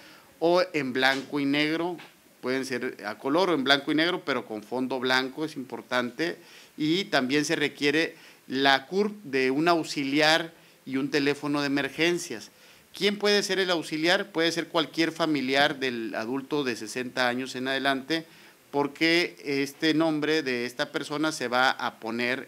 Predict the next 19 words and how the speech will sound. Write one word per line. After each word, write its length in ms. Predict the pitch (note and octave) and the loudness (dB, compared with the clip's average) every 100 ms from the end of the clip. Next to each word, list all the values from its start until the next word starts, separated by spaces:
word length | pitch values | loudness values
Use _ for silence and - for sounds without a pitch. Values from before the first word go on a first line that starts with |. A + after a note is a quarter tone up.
| - | -12
en 200 | G#2+ G#2 | -10 -8
la 120 | G2+ | -10
credencial 640 | G2+ G#2 G2+ G2 A2+ A2+ A#2+ | -10 -8 -8 -6 -4 -4 -4
de 180 | B2 | -4
inapam 480 | B2 B2 B2+ C#3+ D3 | -4 -6 0 0 0
como 260 | - A#2 A2+ | -6 -6 -4
un 120 | A#2+ | -4
método 460 | A#2+ A#2+ B2+ A#2 G#2+ | -6 -4 -6 -4 -4
de 140 | G#2 | -4
seguridad 680 | G#2+ A2 A#2 B2 A#2+ C3 C3+ | -6 -8 -4 0 2 0 -2
en 120 | A2+ | -10
caso 360 | G#2 A2 A2 A#2+ | -6 -6 -6 -6
de 160 | G#2 - | -8 -8
que, 240 | F#2+ F2+ - - - - | -10 -12 -18 -20 -20 -14
eh, 240 | - F#2+ F2 | -10 -10 -10
suceda 460 | - A2 A#2+ B2 | -12 -6 -2 0
alguna, 480 | A#2+ A2 A#2+ B2 A#2 | -2 -2 -4 -2 -4
algún 420 | - A2 A2 B2+ | -6 -10 -4 -2
imprevisto. 720 | C#3+ C#3+ D3 E3 D#3+ - F#3+ | -2 0 2 2 -2 -8 -10